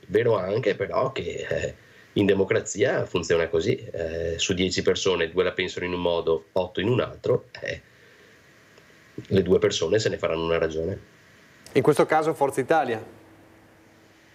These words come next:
Speaker 1: Beh, lo dice lei.
Speaker 2: E Crosato?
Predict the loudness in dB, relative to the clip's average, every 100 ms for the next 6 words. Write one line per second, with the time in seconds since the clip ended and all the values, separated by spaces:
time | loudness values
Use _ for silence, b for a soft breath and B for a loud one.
0 | -20 -20 -20 -20 -20 -20 -6 -2 2 2
1 | 2 0 2 0 -2 -10 _ _ _ _
2 | _ _ 0 2 4 4 2 0 0 -2